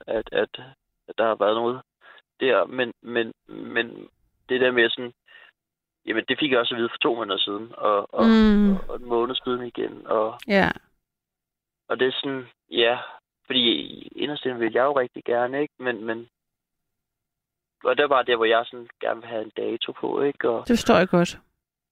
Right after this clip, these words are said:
Speaker 1: Ja, men, men jeg kan også godt se det fra hendes side jo, ikke? At det må godt nok også være svært at ligesom kunne sige, "Ja, hej."
Speaker 2: Åh,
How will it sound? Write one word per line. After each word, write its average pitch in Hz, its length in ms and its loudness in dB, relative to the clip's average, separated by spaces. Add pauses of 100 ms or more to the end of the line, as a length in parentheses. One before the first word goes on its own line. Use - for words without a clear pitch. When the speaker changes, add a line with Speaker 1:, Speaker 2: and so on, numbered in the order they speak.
(340)
Speaker 1:
Ja, 117 320 2 (400)
men, 113 240 -2
men 113 200 -2
jeg 113 80 4
kan 117 80 4
også 123 140 2
godt 151 120 2
se 151 120 4
det 139 100 0
fra 123 80 -2
hendes 135 180 0
side 139 220 2
jo, 135 160 2
ikke? - 180 -2
At 110 80 0 (120)
det 123 120 2
må 117 320 2 (100)
godt 135 200 0
nok 120 140 2
også 113 280 2
være 127 80 0
svært - 400 2
at 120 100 -4
ligesom 123 280 -4
kunne 120 160 -2
sige, 110 380 -2 (840)
"Ja, 113 180 0 (520)
hej." 120 140 2
Speaker 2:
Åh, 185 160 6